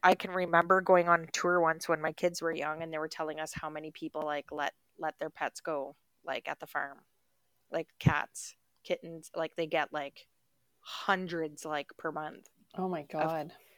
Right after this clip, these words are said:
Speaker 1: of people that just go and abandon it there. So, like, I get it, and I think I remember telling a story once too, like, farms are another common place where people go to abandon animals.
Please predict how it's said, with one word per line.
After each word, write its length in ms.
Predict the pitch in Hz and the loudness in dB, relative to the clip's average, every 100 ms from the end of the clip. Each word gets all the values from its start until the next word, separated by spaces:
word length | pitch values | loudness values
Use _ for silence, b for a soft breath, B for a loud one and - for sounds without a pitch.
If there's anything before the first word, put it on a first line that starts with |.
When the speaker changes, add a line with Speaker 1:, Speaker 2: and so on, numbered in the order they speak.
| b | b
Speaker 1:
of 140 | 180 - | -4 -2
people 280 | 180 165 160 | -4 -4 -2
that 180 | 151 - | -4 -4
just 220 | 156 - | -10 -8
go 120 | 156 | -6
and 80 | 147 | -6
abandon 460 | 147 139 151 165 143 | -4 -4 -4 -4 -6
it 140 | - | -8
there. 360 | - - - - _ - | -10 -10 -10 -14 _ -6
So, 180 | 185 156 | -2 2
like, 380 | 143 - - - _ _ _ - | 2 0 -6 -20 _ _ _ -4
I 100 | 240 | 0
get 220 | 160 156 | 2 2
it, 140 | 156 - | 0 -2
and 100 | 165 | -6
I 80 | 160 | -6
think 200 | 165 180 | -4 -2
I 40 | |
remember 340 | 170 160 143 | -2 -6 -8
telling 280 | 156 151 143 | -8 -8 -8
a 40 | 147 | -8
story 300 | - 151 147 | -8 -6 -6
once 280 | 143 - | -8 -10
too, 200 | - 160 151 | -10 -8 -6
like, 180 | 147 - | -8 -4
farms 480 | - 156 156 165 - B B - | 0 0 -2 -10 -14 B B -2
are 80 | |
another 280 | 165 156 160 | -2 -2 -6
common 340 | 151 160 143 147 | -4 -6 -6 -8
place 260 | 160 151 | -8 -8
where 80 | 156 | -8
people 280 | - 151 143 | -10 -10 -8
go 160 | - 151 | -8 -6
to 140 | 160 | -6
abandon 460 | 147 139 143 147 135 | -8 -8 -8 -10 -12
animals. 580 | 135 147 139 85 98 | -12 -10 -10 -12 -14